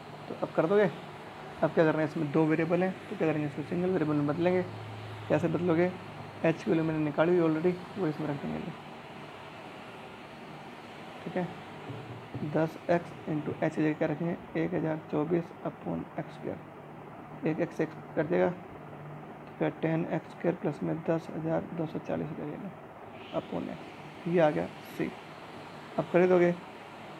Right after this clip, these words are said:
अब देखो differentiating with respect to x लिखना है यहाँ पे, इसका क्या बताओ? ट्वेंटी एक्स, इसे क्या होगा? माइनस दस हज़ार दो सौ चालीस upon एक्स स्क्वायर।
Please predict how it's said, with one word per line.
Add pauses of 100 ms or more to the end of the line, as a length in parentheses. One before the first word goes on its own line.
(440)
अब
देखो
differentiating
with
respect
to
x
लिखना
है
यहाँ
पे, (880)
इसका
क्या
बताओ? (140)
ट्वेंटी
एक्स, (800)
इसे
क्या
होगा?
माइनस (360)
दस
हज़ार
दो
सौ (100)
चालीस (260)
upon (140)
एक्स
स्क्वायर।